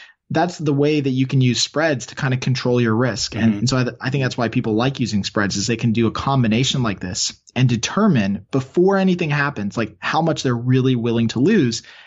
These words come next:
Speaker 1: and how much premium they wanna take in.
Speaker 2: So if one other person had mentioned to me when I, I started talking about options, and I, I'm not sure the terminology of the o-, option. I think it was selling a put,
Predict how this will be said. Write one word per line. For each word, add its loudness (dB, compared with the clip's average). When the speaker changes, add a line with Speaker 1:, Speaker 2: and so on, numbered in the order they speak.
Speaker 1:
and 2
how 2
much -2
premium 2
they 4
wanna 2
take -6
in. -8
Speaker 2:
So -2
if -4
one 0
other 2
person -2
had 0
mentioned -2
to -4
me 0
when -2
I, 0
I -2
started -2
talking -4
about -2
options, -4
and -6
I, -2
I'm -6
not -4
sure -2
the -6
terminology -2
of -6
the 0
o-, 0
option. -4
I -2
think -4
it -2
was 0
selling -4
a -6
put, -2